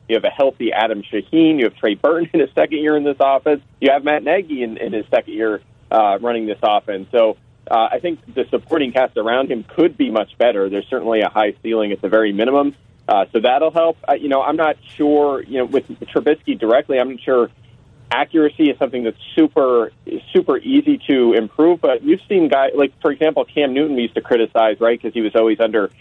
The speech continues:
a sixty percent completion percentage, but he also pushed the ball downfield a lot, and last year we saw a kind of a drastic change where he was more conservative,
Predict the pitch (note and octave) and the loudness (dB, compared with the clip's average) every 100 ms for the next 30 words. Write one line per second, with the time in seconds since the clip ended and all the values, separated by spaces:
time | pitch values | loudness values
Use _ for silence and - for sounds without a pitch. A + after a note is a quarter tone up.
0 | - - A2 - C#3 - A#2 A2 - A#2+ | -20 -6 -4 -2 -4 -4 -6 -4 -2 -2
1 | G#2 - E3 - B2 A2+ - B2 C3 A#2+ | -4 -2 -2 -2 -4 -4 -2 -2 -2 -2
2 | C#3 - _ _ A3 A3+ F3 G3 - C3 | -2 -4 _ _ -2 -2 -2 -4 -2 0
3 | C#3 C3 A#2+ G#2+ F#2+ E3 G3 A2 G2 G#2 | 0 0 0 -4 -2 0 2 2 2 2
4 | - A#2+ A#2 C#3 A#2+ C#3 A#2+ A2 A#2+ A2 | 0 -4 -2 -4 -4 -6 -6 0 2 2
5 | G2+ - C3 G2+ G#2+ A#2+ B2+ - - - | 2 -2 -4 -4 -2 0 0 -4 -12 -6
6 | E3+ D#3+ C3+ A#2+ G#2+ A#2 A2 - - D#3+ | -4 -4 -2 -2 -2 -2 -4 -4 -4 0
7 | D3+ D3 D3 C3+ | 2 4 2 0